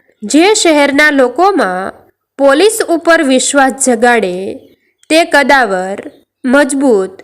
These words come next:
નીડર અને ફરજ પર તત્પર પોલીસ અધિકારી દેખાતો હતો.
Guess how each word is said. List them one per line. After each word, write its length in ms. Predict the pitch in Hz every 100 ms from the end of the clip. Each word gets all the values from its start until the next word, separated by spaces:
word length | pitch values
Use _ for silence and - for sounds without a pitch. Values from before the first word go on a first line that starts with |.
| _ _ -
નીડર 420 | 226 254 240 294
અને 680 | 302 370 403 226 185 190 233 - _ _ -
ફરજ 360 | 269 330 403 -
પર 220 | 359 339 311
તત્પર 440 | 254 254 - 302
પોલીસ 480 | 302 262 254 277 277 254
અધિકારી 560 | 220 254 262 262 269
દેખાતો 560 | 220 208 214 233 233 226
હતો. 640 | 220 226 190 185 196 -